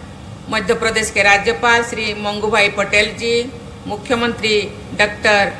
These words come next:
मोहन यादव जी, उप मुख्यमंत्री श्री जगदीश देवड़ा जी, मध्य प्रदेश सरकार में मंत्री श्री कैलाश विजय वर्गीय जी, श्री राकेश सिंह जी,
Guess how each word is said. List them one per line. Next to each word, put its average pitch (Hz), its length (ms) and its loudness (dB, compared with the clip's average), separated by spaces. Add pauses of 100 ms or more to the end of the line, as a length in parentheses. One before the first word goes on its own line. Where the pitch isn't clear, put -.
(220)
मोहन 226 300 2
यादव 196 380 4
जी, 233 480 0 (560)
उप 233 140 2
मुख्यमंत्री 208 960 0 (300)
श्री 202 480 0 (100)
जगदीश 214 600 2 (320)
देवड़ा 220 440 4
जी, 247 400 0 (1300)
मध्य 262 260 2
प्रदेश 262 360 4
सरकार 240 540 2
में 240 180 0
मंत्री 233 680 0 (160)
श्री 233 160 0
कैलाश 220 580 2
विजय 214 260 4
वर्गीय 214 460 2
जी, 247 400 -2 (720)
श्री 214 400 2
राकेश 208 440 4
सिंह 233 400 0
जी, 254 420 -2